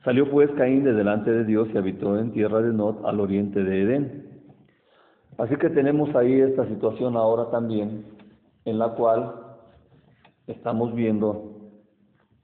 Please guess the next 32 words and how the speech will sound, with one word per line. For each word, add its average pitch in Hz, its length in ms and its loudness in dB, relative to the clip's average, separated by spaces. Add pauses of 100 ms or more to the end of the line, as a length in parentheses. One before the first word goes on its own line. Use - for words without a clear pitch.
(1300)
que 110 400 2
se 113 80 0
le 107 80 -2
pone 113 320 0
una 110 280 0
marca 110 440 -4 (600)
dentro 113 260 -2
de 117 60 0
lo 113 160 -4
que 107 320 0
es - 280 -10
la 107 180 -8
cultura 101 360 -6
judía 110 640 -6 (880)
y 117 80 -4
dentro 110 340 2
de 104 80 2
lo 95 200 -2
que 95 340 -2 (100)
son 101 140 -4
las 101 160 -4
enseñanzas 104 640 -4
rabínicas. 107 680 -2 (1300)
Se 139 100 0
dice 131 320 2
que, 113 840 4
eh, 104 40 2
la 104 220 2
señal 107 380 0
que 92 800 0
se 98 100 -4
puso 104 800 -4